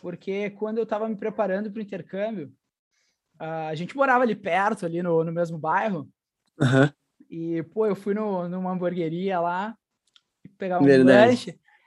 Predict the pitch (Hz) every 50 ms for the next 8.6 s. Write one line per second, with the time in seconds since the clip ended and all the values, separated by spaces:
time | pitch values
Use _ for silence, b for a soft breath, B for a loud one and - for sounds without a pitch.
0 | _ - 196 196 202 233 220 214 208 226 214 208 214 247 240 - - 208 190 180
1 | 160 - _ _ _ _ _ _ _ _ _ _ _ _ _ _ _ _ _ _
2 | - 160 156 160 165 165 160 185 - 202 196 240 220 254 233 196 190 220 226 233
3 | 247 269 262 214 202 202 185 214 233 - 185 165 185 190 190 185 175 165 156 160
4 | 175 - - _ 185 170 151 147 135 135 139 151 - - 156 143 175 208 190 160
5 | 170 156 156 180 208 269 262 196 165 143 143 139 147 160 175 185 175 175 202 220
6 | - - 202 196 - _ _ _ _ - 156 143 123 127 170 214 - - 185 185
7 | 196 202 202 208 196 185 _ _ _ 220 214 196 - - - - 220 190 202 -
8 | 214 190 165 147 156 156 156 143 - 139 131